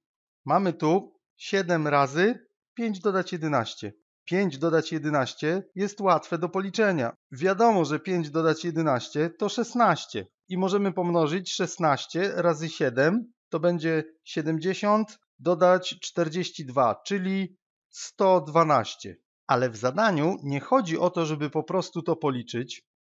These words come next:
Mamy to wyrażenie wyrazić jako sumę liczby trzydzieści pięć i innej liczby całkowitej. No to zastosujmy własność rozdzielności. Zobaczmy, czy uda nam się otrzymać sumę trzydzieści pięć i jakiejś innej liczby całkowitej.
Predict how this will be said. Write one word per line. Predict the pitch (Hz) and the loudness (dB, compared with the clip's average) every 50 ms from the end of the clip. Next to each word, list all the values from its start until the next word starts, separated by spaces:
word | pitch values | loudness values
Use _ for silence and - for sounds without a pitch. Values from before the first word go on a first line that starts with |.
| _ - | _ -4
Mamy | 147 170 202 208 220 202 | 0 2 2 2 2 0
to | - 180 | -2 -2
wyrażenie | 151 160 160 156 143 131 135 175 226 220 180 151 147 156 190 202 - 135 117 | -2 0 2 2 2 2 2 2 2 2 2 2 2 0 -2 -2 -6 -8 -6
wyrazić | 135 139 156 175 196 196 170 160 160 151 - | -4 -2 2 4 4 4 2 0 -6 -8 -4
jako | 180 170 147 - 151 139 | -4 -4 -2 -2 -4 -6
sumę | - - - 214 208 190 160 147 151 | -4 -4 -4 -2 0 0 0 -2 -2
liczby | 165 180 165 147 147 147 156 | -2 -4 -6 -6 -6 -6 -6
trzydzieści | - - - - 147 131 143 139 - - - 127 120 | -6 -6 -10 -10 -8 -6 -6 -6 -8 -10 -14 -16 -10
pięć | - 180 196 220 247 247 - - _ _ _ _ - | -4 -2 0 0 0 0 -4 -8 _ _ _ _ -10
i | 165 160 180 | -10 -6 -4
innej | 196 214 214 202 196 180 165 | -2 -2 0 0 0 -2 -2
liczby | 185 170 170 165 180 | -4 -6 -6 -8 -6
całkowitej. | 165 - 180 165 165 - 156 127 131 117 - 117 98 90 - _ _ _ - | -2 -2 -2 -2 -2 -2 -4 -4 -6 -8 -6 -6 -8 -8 -10 _ _ _ -4
No | 147 208 294 | 0 0 0
to | - 294 262 | 2 2 2
zastosujmy | 202 220 196 - - 165 - - 190 214 208 208 196 160 | 2 2 2 0 -2 -8 -4 -2 -2 -2 0 0 -2 0
własność | 147 165 180 170 - 185 180 175 165 - - 127 | 0 2 0 0 0 -2 -2 -2 -2 -6 -10 -8
rozdzielności. | 143 165 160 170 147 139 139 156 156 147 143 139 127 110 - - - - 110 104 - _ _ _ _ _ - | -2 0 0 0 0 0 0 0 2 2 2 2 0 0 -2 -6 -10 -14 -16 -16 -18 _ _ _ _ _ -8
Zobaczmy, | 127 127 151 170 208 202 - - 180 170 156 | -6 -4 -2 0 -2 -2 -2 -2 -4 -4 -4
czy | - - 170 170 | -4 -6 -6 -4
uda | 208 233 214 214 196 | -2 -2 0 2 2
nam | 190 190 175 | 2 2 0
się | - - 165 156 | -2 -4 -6 -8
otrzymać | 156 - - - 208 190 175 143 - | -8 -8 -8 -6 -2 0 0 -2 -2
sumę | - - - 196 196 190 180 | -6 -8 -4 -2 0 0 0
trzydzieści | 160 - - - 175 165 160 170 156 - - 160 - | 0 -4 -8 -10 -8 -8 -6 -8 -8 -8 -12 -12 -6
pięć | - 208 214 220 202 - | -4 -2 -2 -2 -2 -4
i | - 170 | -6 -4
jakiejś | 175 175 170 - 160 143 - - | -2 -2 -2 -4 -6 -10 -8 -8
innej | 185 180 170 160 | -6 -4 -4 -4
liczby | 156 151 151 143 151 | -6 -8 -10 -10 -8
całkowitej. | 147 - 147 135 - 147 123 113 117 - - 113 98 - | -6 -4 -4 -4 -4 -6 -8 -8 -10 -12 -12 -14 -16 -16